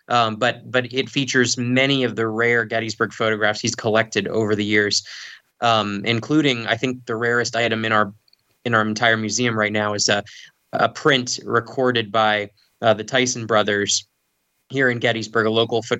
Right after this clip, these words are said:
photographic firm, uh, at, uh, basically of the procession to the National Cemetery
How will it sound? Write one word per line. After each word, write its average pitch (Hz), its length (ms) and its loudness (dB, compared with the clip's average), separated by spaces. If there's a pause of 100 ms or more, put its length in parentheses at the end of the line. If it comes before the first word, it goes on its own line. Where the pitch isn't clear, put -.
photographic 113 520 0
firm, 107 340 0 (360)
uh, 104 280 4
at, 127 340 -2
uh, - 220 -4
basically 123 480 2
of 110 160 2
the 113 60 0
procession 120 560 -2
to 117 100 -6
the 110 80 -6
National 110 380 -2
Cemetery 110 580 0